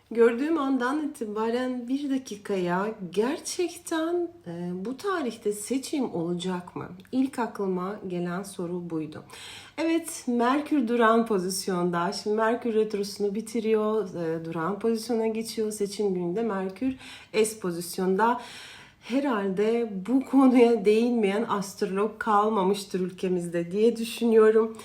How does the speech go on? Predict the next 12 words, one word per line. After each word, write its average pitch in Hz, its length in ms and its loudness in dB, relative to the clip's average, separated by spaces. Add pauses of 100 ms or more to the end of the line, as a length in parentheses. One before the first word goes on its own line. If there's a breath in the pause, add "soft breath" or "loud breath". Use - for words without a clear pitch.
(380 loud breath)
Ee, 185 340 0
ama 226 340 0
evet, 160 320 -4
bu 254 180 0
önemli 202 380 4
bir 175 80 0
gösterge. 175 880 -4
Fakat 214 420 -6
tek 226 400 -4
bir 196 200 -2
gösterge 170 720 -6
değil 196 300 -2